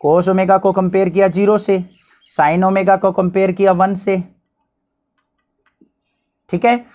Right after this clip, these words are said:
अब यहाँ पे देखो cos ओमेगा equal to zero कितने पे होता है हमारा? cos नाइंटी।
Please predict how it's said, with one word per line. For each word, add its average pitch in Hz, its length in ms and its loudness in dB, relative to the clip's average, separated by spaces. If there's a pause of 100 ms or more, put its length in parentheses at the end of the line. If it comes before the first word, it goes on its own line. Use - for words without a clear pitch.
(140)
अब 156 120 0
यहाँ 175 220 2
पे 202 120 0
देखो 185 340 0
cos 180 300 2
ओमेगा 190 480 2
equal 131 400 -4
to 123 200 -6 (520)
zero 196 420 0
कितने 247 280 0
पे 233 100 2
होता 170 220 2
है 143 40 4
हमारा? 120 260 0
cos 127 280 -6
नाइंटी। 180 460 -4